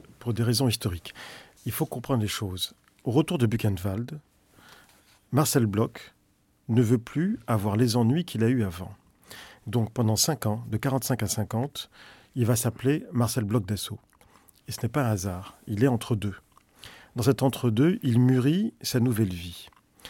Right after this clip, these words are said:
À partir de mille neuf cent cinquante, sa nouvelle vie commence. Et cette nouvelle vie, c'est une vie qui, comme toujours, tire les leçons de ses échecs, de ses déboires et de ses infortunes qu'il y en a eu d'avant-guerre et de la guerre. Et donc à partir de mille neuf cent cinquante, première chose,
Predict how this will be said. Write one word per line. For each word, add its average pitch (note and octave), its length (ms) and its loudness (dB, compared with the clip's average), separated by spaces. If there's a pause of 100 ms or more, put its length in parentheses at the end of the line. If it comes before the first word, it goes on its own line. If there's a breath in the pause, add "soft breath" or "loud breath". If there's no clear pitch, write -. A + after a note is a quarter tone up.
(220 loud breath)
À A#2 60 -2
partir B2+ 400 0
de A2+ 60 4
mille B2 100 4
neuf C#3 120 4
cent A#2 140 -2
cinquante, A2+ 440 -2
sa A#2 100 -2
nouvelle A#2+ 300 2
vie A#2 160 -8
commence. F#2 500 -4 (320 loud breath)
Et A#2+ 80 -4
cette C#3+ 220 0
nouvelle B2+ 280 2
vie, C3 320 0
c'est - 240 -6
une A#2 140 2
vie C3 300 -4
qui, A2 180 -6
comme A#2 180 -4
toujours, A#2 520 -6
tire A#2+ 360 -2
les A#2 120 2
leçons A2 380 -4 (520 loud breath)
de G#2+ 300 2
ses G2 300 -2
échecs, - 440 -2
de A#2 80 -2
ses B2 140 -2
déboires A#2 640 0 (420 loud breath)
et B2+ 120 0
de A2 120 0
ses G#2+ 220 -2
infortunes B2 500 -2
qu'il A2+ 200 -4
y - 20 -2
en - 40 -2
a G#2+ 60 2
eu F#3 160 0 (300 soft breath)
d'avant-guerre A2+ 580 2
et G#2+ 40 0
de A2+ 100 2
la G#2 100 2
guerre. F#2 380 -6 (520 loud breath)
Et C#3 60 0
donc B2+ 160 0
à A2+ 60 -4
partir A#2+ 320 -2
de A2 60 0
mille A#2+ 120 2
neuf D#3 120 0
cent A#2 140 -2
cinquante, D3+ 500 -4
première B2+ 340 0
chose, D#3 400 -2